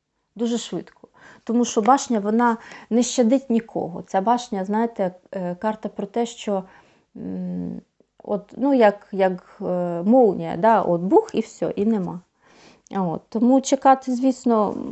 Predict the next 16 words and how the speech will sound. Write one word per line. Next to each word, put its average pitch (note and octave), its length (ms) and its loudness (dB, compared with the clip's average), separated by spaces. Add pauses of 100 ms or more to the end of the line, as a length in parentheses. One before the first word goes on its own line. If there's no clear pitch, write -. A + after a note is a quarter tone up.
(120)
можна B3 360 4
ще A3+ 180 -2
почекати, A#3+ 840 2 (120)
але A#3 220 -2
п-, B3+ 220 -12 (220)
пош-, C#4 260 -6 (720)
пошвидше. - 800 -4 (500)
І F#3+ 60 -6
знову, B3 560 2 (520)
е, F3 440 -4 (1000)
момент G#3 480 4
обнулення, G3+ 840 4 (2250)
мо-, G#3+ 240 -2
знаєте, A3+ 360 0
як F#3 260 -4
нічого F#3+ 720 0